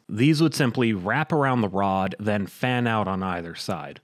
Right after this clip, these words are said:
Now, the cardstock was a little thick, so it took a lot of pressure and a lot of Mod Podge to get them to stay in place. But I think it was worth it. Something like green stuff might have been easier to use here, but I was trying to stick to my recycled materials as much as possible.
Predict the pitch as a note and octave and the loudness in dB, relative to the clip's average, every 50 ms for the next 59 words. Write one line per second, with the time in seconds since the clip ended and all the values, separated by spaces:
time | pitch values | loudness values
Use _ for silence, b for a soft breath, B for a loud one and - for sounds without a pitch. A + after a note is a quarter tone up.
0 | _ _ - A2 A2 A2+ A2+ G#2+ - - G#2 G#2 - - E3 F#3+ F#3+ - - - | _ _ -4 -2 0 0 0 -2 -4 -4 -6 -6 -4 -2 0 0 0 -2 -2 -2
1 | F#3+ F3+ F3 - D#3+ C#3+ - B2+ B2 C3+ D#3 D3+ C#3 - - - - - F3 A#2+ | 0 0 0 0 0 0 0 0 2 2 2 2 0 -2 -4 -6 -2 0 2 2
2 | G2 - - - G#2+ G#2+ G2+ - - E3+ - D#3 C#3+ D3 D3+ E3 E3+ F3 - - | 0 -2 -4 -2 -2 -2 -2 -2 -4 -2 0 2 2 2 4 2 2 0 -2 -2
3 | - C#3 A#2+ - - - A#2 - - G#2 G2+ F#2 F#2+ G2 G2+ A2+ A#2+ B2 A#2+ A2+ | 0 0 0 0 -2 -2 -2 -2 -2 -2 -2 0 0 2 2 2 4 4 2 2
4 | G#2+ G#2+ A2 G#2+ A2 A2 G#2+ F#2 - - F#2+ F#2 F2 D#2+ - - A2 F#2 G2+ G2 | 2 2 2 2 2 0 0 -2 -4 -6 -6 -6 -6 -6 -8 -8 -6 -4 -4 -4
5 | - - F#2+ F2+ F#2 - - - - G2+ F#2+ F#2 F2 E2+ E2 - G#2+ G#2 E2 D2+ | -4 -6 -8 -8 -8 -10 -8 -4 -2 -2 -2 -2 -4 -6 -6 -4 -4 -4 -4 -4
6 | - - - - B B B B B B B B - F#3+ G3 G3 - - G3+ D#3+ | -8 -14 -18 -20 B B B B B B B B -2 0 0 0 2 2 0 2
7 | - F3 D3+ C#3+ A#2+ B2 B2+ A#2 G2+ - - E2 C#2 - _ - - G#3+ G#3 F#3 | 2 2 2 2 2 2 2 0 0 -2 -6 -10 -12 -12 _ -2 0 2 2 2
8 | G#3 G3 F#3 F3+ D#3+ A#2 - - C#3 D3+ D3+ D3+ C#3+ - - B2 G#2+ - B2+ B2+ | 2 4 4 4 2 2 2 2 2 4 4 2 2 2 2 2 2 2 2 2
9 | B2 A#2+ G#2+ G#2+ A#2 A2+ A#2 A#2 A2+ G2 A2+ A2 G#2+ F#2+ - - F#2+ F#2 G#2 A2+ | 2 2 2 2 2 2 4 2 2 2 2 0 0 0 -2 -4 -2 0 2 2
10 | A#2 A2 - - G#2+ G2 F#2+ F#2 F2+ F#2 F#2 F2+ - A#2 A2+ A#2 - - D#3 E3+ | 2 0 0 -2 -4 -4 -2 -2 -4 -4 -6 -4 -2 -2 0 0 0 0 0 2
11 | F3 D#3 - - D#3 C#3+ B2+ A2+ - - - C3 - - - - A2 G#2+ A2 G#2 | 2 0 0 0 0 0 0 0 -2 -2 -2 -2 -4 -4 -2 -2 0 0 0 0
12 | G2+ F#2+ F#2+ - - A#2 G#2+ - A2+ G#2 F#2 F#2 F#2+ F#2 - - A2+ G2 F#2 F#2 | -2 -2 -4 -2 -2 -2 0 0 -2 -2 -2 -2 -4 -6 -4 -2 -2 -2 -2 -2
13 | F2+ F2+ F#2 F2+ F#2+ F#2+ F#2 F2+ G#2+ B2+ C3 A2 A#2 - - - G2+ E2+ E2 - | -2 -4 -4 -6 -6 -6 -4 -2 0 0 0 0 -2 -4 -4 -4 -4 -4 -4 -6
14 | - D#2+ D#2+ D#2 D2+ | -10 -14 -14 -16 -16